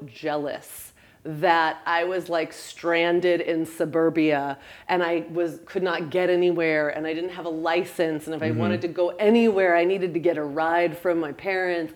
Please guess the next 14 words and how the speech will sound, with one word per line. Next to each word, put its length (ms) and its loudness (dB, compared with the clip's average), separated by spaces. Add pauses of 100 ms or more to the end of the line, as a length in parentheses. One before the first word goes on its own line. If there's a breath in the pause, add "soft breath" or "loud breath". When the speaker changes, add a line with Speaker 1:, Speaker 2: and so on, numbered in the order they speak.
Speaker 1:
I 100 -4
mean, 160 -2
I 160 -4
was 240 -6 (380)
genuinely 960 -4 (500 soft breath)
irritated 540 0
about 260 -6
it. 160 -12
I 100 -2
remember 520 0
saying 380 -2
to 60 -10
my 140 -8
mom 380 -12